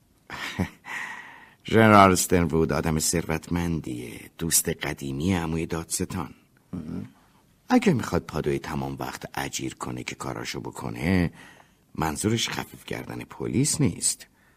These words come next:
Speaker 1: بذاریم به حساب تجملی که بضاعتشو داره.
Speaker 2: چی باز شده فکر کنیم من دارم کاری واسش می‌کنم؟
Speaker 1: من نمی‌خوام وقتتون رو تلف کنم سروان.
Speaker 2: دادستان رو می‌شناسی؟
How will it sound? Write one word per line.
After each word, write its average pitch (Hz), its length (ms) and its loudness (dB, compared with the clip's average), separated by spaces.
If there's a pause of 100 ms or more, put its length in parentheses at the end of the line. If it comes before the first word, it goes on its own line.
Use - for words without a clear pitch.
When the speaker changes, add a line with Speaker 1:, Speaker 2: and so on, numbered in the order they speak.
(260)
Speaker 1:
بذاریم 202 360 4
به 90 60 6
حساب 82 240 0
تجملی 67 640 -6
که 67 140 -8
بضاعتشو 58 680 -8
داره. - 420 -12 (560)
Speaker 2:
چی - 240 2
باز 156 220 10
شده 143 220 6
فکر 139 180 4
کنیم 135 240 8
من 131 160 8
دارم 123 240 8
کاری 123 240 6
واسش 113 360 0
می‌کنم؟ 90 400 -6 (560)
Speaker 1:
من 78 300 0
نمی‌خوام 78 440 0
وقتتون 80 400 -4
رو 67 60 -8
تلف 67 320 -10
کنم 64 240 -6
سروان. 53 460 -10 (800)
Speaker 2:
دادستان 101 540 2
رو 135 60 8
می‌شناسی؟ 80 760 0